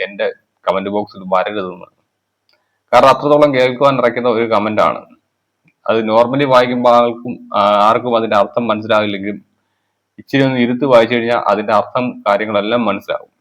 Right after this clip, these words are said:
അങ്ങനെയുള്ളൊരു കമന്റ് വന്നപ്പോൾ ഞാൻ പറഞ്ഞിട്ടുണ്ടായിരുന്നു, എന്റെ കമന്റ് ബോക്സിൽ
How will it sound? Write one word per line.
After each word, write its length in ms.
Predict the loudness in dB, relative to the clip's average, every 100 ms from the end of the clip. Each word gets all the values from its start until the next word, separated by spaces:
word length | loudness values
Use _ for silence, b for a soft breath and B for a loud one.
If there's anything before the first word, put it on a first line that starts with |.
| _ _ _ _ _ _ _ _ _ _ _ _ -8
അങ്ങനെയുള്ളൊരു 360 | -2 0 0 2
കമന്റ് 220 | 2 2
വന്നപ്പോൾ 220 | 0 0 0
ഞാൻ 100 | 0 -2 -4 -2
പറഞ്ഞിട്ടുണ്ടായിരുന്നു, 520 | -2 -2 -4 -4 -6
എന്റെ 140 | -4 -2
കമന്റ് 220 | -2 -2 -4
ബോക്സിൽ 240 | -4 -8